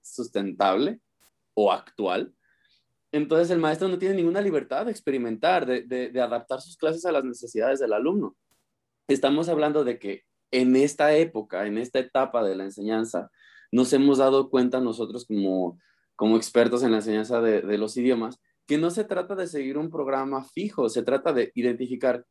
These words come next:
cuáles son las necesidades de mis alumnos, cuál es su contexto, tanto académico como sociológico, como económico, como todo.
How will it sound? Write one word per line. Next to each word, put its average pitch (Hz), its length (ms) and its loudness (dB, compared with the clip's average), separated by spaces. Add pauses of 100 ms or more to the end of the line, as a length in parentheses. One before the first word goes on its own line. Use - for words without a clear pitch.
cuáles 208 260 2
son 262 120 -4
las 262 120 -4
necesidades 147 560 -4
de 156 80 -6
mis 117 160 -8
alumnos, 131 540 -4 (680)
cuál 143 200 2
es 170 80 0
su 135 100 -8
contexto, 110 680 -6 (300)
tanto 120 720 2
académico 151 920 -2
como 110 240 -8
sociológico, 123 920 0
como 101 220 -8
económico, 120 640 0
como 90 360 -12
todo. - 280 -2